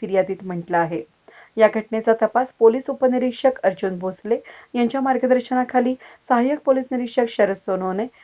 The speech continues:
दीपक पाटील, एस बी घाणे, पोलीस कर्मचारी मुकेश महिरे, आर सी चौधरी, एस टी बेंडकुळे, वैभव वाणी, महिला पोलीस एम एन पवार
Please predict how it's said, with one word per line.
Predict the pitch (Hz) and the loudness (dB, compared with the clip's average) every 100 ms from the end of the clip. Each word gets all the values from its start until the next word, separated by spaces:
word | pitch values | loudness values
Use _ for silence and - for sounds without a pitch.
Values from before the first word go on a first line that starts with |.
| _ - | _ -16
दीपक | 180 254 254 311 - | 0 0 2 -2 2
पाटील, | 277 262 269 269 - - - | 0 2 -2 -4 -12 -20 -2
एस | 202 208 - | 0 0 0
बी | 214 208 | -2 -2
घाणे, | 214 214 254 - | 0 0 0 -2
पोलीस | 208 190 196 | -2 -2 -2
कर्मचारी | 214 196 190 208 196 | -4 -4 0 0 2
मुकेश | 190 175 190 175 196 | -2 -6 -10 -10 -8
महिरे, | 185 226 180 160 - - - | -2 0 0 -2 -14 -18 0
आर | 220 | 2
सी | 220 - | 2 0
चौधरी, | 208 220 196 208 226 262 | 0 0 0 -2 -2 -2
एस | - 180 - | -2 -4 -6
टी | 196 | -8
बेंडकुळे, | 175 190 190 233 254 269 | -6 -6 -4 0 0 0
वैभव | 214 185 196 190 | -2 0 0 0
वाणी, | 185 185 226 - - - - | 0 -2 -4 -8 -20 -10 2
महिला | 233 247 | 4 4
पोलीस | 294 285 254 262 - - - | 2 2 2 0 -4 -18 -6
एम | 208 202 208 | -4 -4 -4
एन | 190 190 175 | -6 -6 -2
पवार | 190 214 | 2 2